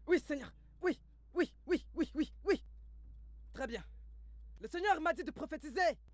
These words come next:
La prophétie, de la prophétie gratuite que Dieu vous donne. Si vous voulez des prophéties dans cette communauté,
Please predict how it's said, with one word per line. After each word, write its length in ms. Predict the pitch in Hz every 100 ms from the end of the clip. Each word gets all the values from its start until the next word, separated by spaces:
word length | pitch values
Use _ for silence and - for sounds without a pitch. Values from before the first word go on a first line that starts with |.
| - - - - - - - - - - - - - -
La 80 | -
prophétie, 420 | 370 403 370 370
de 100 | 277
la 100 | 330
prophétie 320 | 320 339 -
gratuite 360 | 254 349 - - -
que 100 | 294
Dieu 160 | 208
vous 80 | 294
donne. 340 | 196 359 285 180 - - - - - - - - - - - - - - - - - - - -
Si 120 | 330
vous 80 | 339
voulez 220 | 311 359
des 120 | 285
prophéties 580 | - 359 - 359 381 294 - - - -
dans 140 | 262
cette 260 | 277 320 -
communauté, 520 | 311 302 320 359